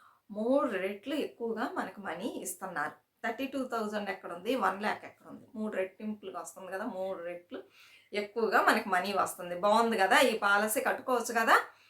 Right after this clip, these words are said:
అలానే, "లేదు, మేము ఫిఫ్టీన్ ఇయర్స్ వదిలేస్తాం." ఇప్పుడు మా బాబుకో పాపకో ఫైవ్ ఇయర్స్, మేము ప్రతిరోజు,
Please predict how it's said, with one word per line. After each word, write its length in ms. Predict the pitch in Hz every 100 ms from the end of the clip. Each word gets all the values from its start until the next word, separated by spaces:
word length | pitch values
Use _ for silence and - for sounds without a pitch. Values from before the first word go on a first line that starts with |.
| _ _
అలానే, 480 | 208 220 262 262 208 214 339 - - _ _ _ _ _
"లేదు, 400 | 240 247 247 240 247 185 - _ _ _ _ 214
మేము 300 | 220 226 294 427 _ _ _ _ _ _ _
ఫిఫ్టీన్ 400 | 277 - 349 320
ఇయర్స్ 300 | 240 196 202 254
వదిలేస్తాం." 520 | 180 175 175 - - -
ఇప్పుడు 240 | 214 269
మా 160 | 262 220
బాబుకో 460 | 190 185 185 190 240
పాపకో 400 | 185 160 - 226
ఫైవ్ 260 | 185 156 160
ఇయర్స్, 380 | 180 175 - 156 - _ _ _ -
మేము 240 | 220 226
ప్రతిరోజు, 720 | 220 202 202 254 247 190 214